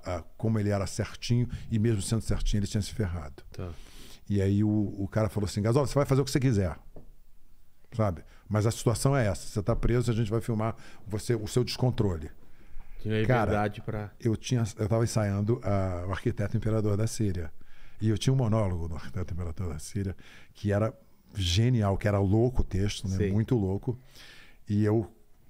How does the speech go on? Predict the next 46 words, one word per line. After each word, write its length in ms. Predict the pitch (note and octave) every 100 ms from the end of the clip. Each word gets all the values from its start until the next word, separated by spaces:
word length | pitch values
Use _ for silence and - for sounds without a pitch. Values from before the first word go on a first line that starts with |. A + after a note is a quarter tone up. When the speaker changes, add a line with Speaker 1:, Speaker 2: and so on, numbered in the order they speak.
| -
Speaker 1:
tinha 220 | - A#2
nuances, 580 | B2 A2+ B2+ C3 G2 F2
no, 180 | G2 F2
no, 280 | G2 G2
e 120 | F#2+ F#2+
eu 100 | G#2
coloquei 380 | - G2+ - G2+
todas 320 | - A2 G2+
essas 260 | G2+ G2 G2
nuances 480 | F#2+ F#2 F#2+ G2+ - - - -
naquele 320 | G2 F#2+ F#2+
teste. 600 | F#2 F#2 F2+ F#2+ - -
Era 160 | G#2 G2+
o 40 |
Luiz 200 | G2 G#2+
Fernando 320 | - G#2 G#2 G2+
Carvalho 480 | G2 E2+ F#2 F#2
que 60 | F#2
tava 220 | F2+ F2 D#2 -
dirigindo 440 | F2+ E2+ E2 E2+
o 40 |
teste, 360 | E2 F#2+ F#2 -
que 160 | - E2+
dirigiu, 520 | E2 E2+ D2+ F2+ E2
tava 220 | - F#2
dirigindo 360 | E2+ F2+ E2 E2
a 20 |
Carmen. 420 | - F2+ F#2 G2 G2 - - - - - - - -
Quando 200 | - G2+
terminou 360 | F#2+ F#2+ F#2 G2
o 20 |
meu 140 | F#2+
teste, 520 | - F#2 F#2+ - - - - - -
os 160 | -
câmeras 380 | - A2+ G#2 F2+
aplaudiram. 640 | F#2+ F#2+ F2 D#2+ E2 F2+ G2 -
Speaker 2:
Porra. 340 | C3 C#3 - - - - -
Speaker 1:
Que 80 | -
é 20 |
uma 120 | G2 F#2
coisa 200 | G2 F#2+
muito 160 | A2
difícil 420 | F#2+ - A#2 -
do 80 | F#2
câmera 260 | F#2 F2+ F2
fazer, 460 | - F2 D2+ F2+